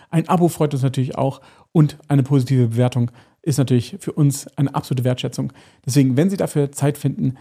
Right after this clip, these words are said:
freuen wir uns da wirklich sehr drüber. Und das hilft natürlich diesem Podcast massiv weiter, dass wir weiterhin ganz, ganz tollen Inhalt produzieren können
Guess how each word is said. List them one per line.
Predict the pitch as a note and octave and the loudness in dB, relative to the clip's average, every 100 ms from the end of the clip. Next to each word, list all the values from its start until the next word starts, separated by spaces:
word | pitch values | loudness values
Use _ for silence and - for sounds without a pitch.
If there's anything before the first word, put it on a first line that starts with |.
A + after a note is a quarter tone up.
| _ | _
freuen | _ - D3 | _ 0 4
wir | C#3+ | 4
uns | B2+ | 0
da | C#3+ - - | -6 -6 -4
wirklich | C3+ D#3 D3+ - | -2 0 -2 -10
sehr | - C#3+ D3+ | -4 2 2
drüber. | C#3+ C3+ C3+ | 2 2 0
Und | - | 0
das | C3 | -4
hilft | - E3 | 0 -4
natürlich | C#3+ D3 B2+ | -2 -6 -4
diesem | C3+ | -4
Podcast | C3 - C#3+ C3 | -4 -6 -8 -6
massiv | C3+ C#3 C3+ | -6 -6 -4
weiter, | B2+ B2+ | -2 -2
dass | C3 B2+ | -4 -2
wir | D3 | 0
weiterhin | C3 E3 D#3+ C#3+ C#3 _ _ | 2 0 2 0 0 _ _
ganz, | A#2 D3+ | -10 -6
ganz | D#3 - | -6 -6
tollen | - D#3 D3 | -2 0 2
Inhalt | D#3+ D3 C#3+ | 2 2 0
produzieren | - C3 - D#3 D3 | -4 -6 -2 0 0
können | C#3 C3 | 0 -2